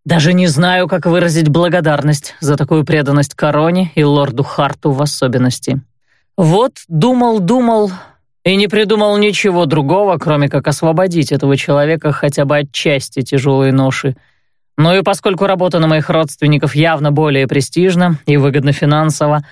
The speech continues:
ничего не остается, кроме как попрощаться с перспективным сотрудником самому», завершил Каэль, после чего остановил полыхнувший ртутью взгляд на белой, как мел, Мадине и леденюче спросил:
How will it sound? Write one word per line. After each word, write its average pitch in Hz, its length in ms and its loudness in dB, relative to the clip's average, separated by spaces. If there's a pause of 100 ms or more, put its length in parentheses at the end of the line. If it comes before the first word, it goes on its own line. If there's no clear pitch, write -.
(340)
ничего 165 360 0
не 208 120 0
остается, 233 520 0
кроме 247 260 0
как 226 200 -2 (260)
попрощаться 233 800 -2
с - 80 -6
перспективным 143 680 -2
сотрудником 151 840 0
самому», 151 640 0 (1000)
завершил 139 520 -2
Каэль, 165 360 -2 (440)
после 277 240 0
чего 302 200 0
остановил 240 540 0
полыхнувший 190 640 0
ртутью 160 440 0
взгляд 147 420 2
на 160 120 2
белой, 170 460 0
как 156 240 -4
мел, 139 280 2
Мадине 139 540 0 (480)
и 214 120 2
леденюче 226 580 0
спросил: 151 640 -2